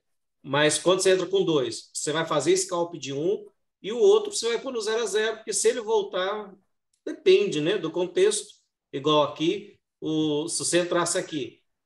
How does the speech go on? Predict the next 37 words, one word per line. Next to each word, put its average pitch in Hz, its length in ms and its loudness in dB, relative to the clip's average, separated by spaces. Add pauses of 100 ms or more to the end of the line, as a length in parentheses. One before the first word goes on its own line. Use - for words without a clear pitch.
(480)
você - 180 -4
faria 156 380 4
um 147 100 2
scalp, 170 520 0 (200)
saiu 151 440 2
aqui, 170 440 -6 (220)
o 190 140 2
preço 175 380 4
veio 165 260 4
e 202 40 -4
te - 120 -4
tirou 208 260 0
no 208 80 -2
zero 214 220 -2
a 220 40 -4
zero. 160 340 -4 (280)
Só 302 160 -8
que 349 80 -4
aí 359 140 4
veio 415 240 6
e - 40 -4
te 330 120 -2
deu 302 140 2
outra 269 200 2
entrada. 175 580 -2 (380)
Aí 135 100 -2
você 220 180 4
entra 233 180 0
de 262 100 -4
novo 254 280 2
com 185 140 -4
dois. 147 640 -4 (1040)
Aí 180 140 -2
você 202 160 6
entra 190 160 4
com 208 180 0
dois, 220 640 0